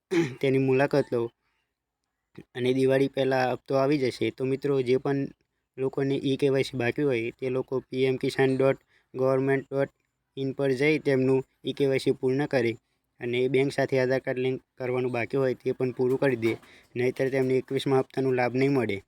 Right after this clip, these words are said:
તો મિત્રો, દિવાળી પહેલાં આ હપ્તો આવી જશે. તો મિત્રો, આપણે આગળ વાત કરીએ કે કેન્દ્ર સરકારે જમ્મુ અને કાશ્મીર, પંજાબ, ઉત્તરાખંડ અને હિમાચલ પ્રદેશોના ખેડૂતોને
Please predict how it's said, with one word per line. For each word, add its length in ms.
તો 40
મિત્રો, 300
દિવાળી 400
પહેલાં 300
આ 120
હપ્તો 220
આવી 300
જશે. 280
તો 40
મિત્રો, 220
આપણે 240
આગળ 240
વાત 160
કરીએ 200
કે 140
કેન્દ્ર 320
સરકારે 460
જમ્મુ 300
અને 240
કાશ્મીર, 460
પંજાબ, 540
ઉત્તરાખંડ 500
અને 120
હિમાચલ 420
પ્રદેશોના 560
ખેડૂતોને 480